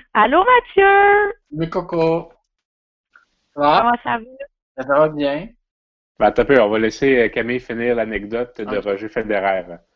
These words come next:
Speaker 1: Ouais, ben,
Speaker 2: <laughs>
Speaker 1: je vais
Speaker 2: Ok.
Speaker 1: te, je vais te le repartir un peu, là, parce que là, on parle des meilleurs, Mathieu. Puis là, je disais, euh, qu'est-ce que je disais donc?
Speaker 3: Ben, que Roger Federer, tu l'as ou tu l'as pas, puis, euh, puis sa
Speaker 1: Oui,
Speaker 3: mère.
Speaker 1: c'est ça,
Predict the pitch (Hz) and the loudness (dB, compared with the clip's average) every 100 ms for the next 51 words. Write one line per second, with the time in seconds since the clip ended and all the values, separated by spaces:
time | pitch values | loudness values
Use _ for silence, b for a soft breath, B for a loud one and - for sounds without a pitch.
0 | _ _ _ 226 196 208 202 202 233 202 | _ _ _ -2 0 0 -2 -4 -4 -6
1 | 196 214 233 233 226 - 247 - 269 294 | -6 -8 -2 0 0 0 -2 -2 0 0
2 | 277 233 220 294 330 320 311 220 233 247 | 4 2 2 0 2 0 0 -2 2 0
3 | 247 240 240 226 214 214 277 359 262 254 | 2 0 -2 -4 -2 0 0 0 -2 -4
4 | 311 359 - B B B _ 220 262 285 | -8 -10 -12 B B B _ 0 4 4
5 | 285 226 196 190 233 240 262 254 196 202 | 4 0 -10 -4 2 4 2 2 0 0
6 | 196 190 214 214 - 226 196 165 175 214 | 0 -4 -6 -12 -6 -6 -6 -8 -10 -8
7 | 190 214 _ _ _ _ _ _ _ _ | -10 -14 _ _ _ _ _ _ _ _
8 | _ _ _ _ - 107 - 101 101 107 | _ _ _ _ -6 -4 0 2 2 2
9 | 104 110 110 113 - 120 131 135 127 127 | 2 4 6 6 2 -2 0 0 0 0
10 | 110 123 131 143 117 107 101 104 - _ | 0 2 0 -2 -4 -2 -2 -4 -8 _
11 | - - 262 349 - 285 - | -20 -2 2 2 0 -4 -2